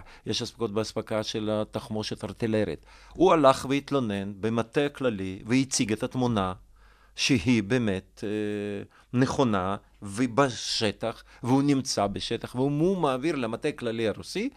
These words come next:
ואז מה התוצאה? כמעט תוך עשרים וארבע שעות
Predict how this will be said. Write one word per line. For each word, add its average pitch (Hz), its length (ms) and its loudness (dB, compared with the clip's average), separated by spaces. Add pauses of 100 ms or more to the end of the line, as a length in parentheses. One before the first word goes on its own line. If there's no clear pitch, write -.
(180)
ואז 131 180 6
מה 151 140 6
התוצאה? 147 520 0 (560)
כמעט 147 360 0
תוך 156 220 -4
עשרים 123 260 -8
וארבע 104 220 -2
שעות - 320 -8